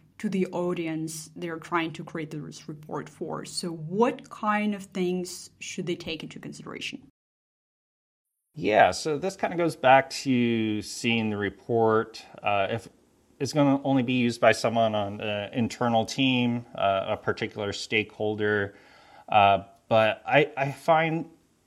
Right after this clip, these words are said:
Speaker 2: maybe focusing on insights and recommendations early on in the report. So if you're doing a deck, uh, like the first few slides,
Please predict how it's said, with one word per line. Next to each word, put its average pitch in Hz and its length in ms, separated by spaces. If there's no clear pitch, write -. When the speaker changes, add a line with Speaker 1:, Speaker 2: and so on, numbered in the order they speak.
Speaker 2:
maybe 135 280
focusing 123 640
on 101 140
insights 117 460
and 104 100
recommendations 101 1080
early 110 340
on 95 300
in 117 160
the 113 60
report. 113 520
So 95 220
if 92 120
you're 101 100
doing 92 220
a 87 60
deck, 92 360
uh, 87 440
like 92 180
the 90 160
first 104 360
few 101 160
slides, 110 760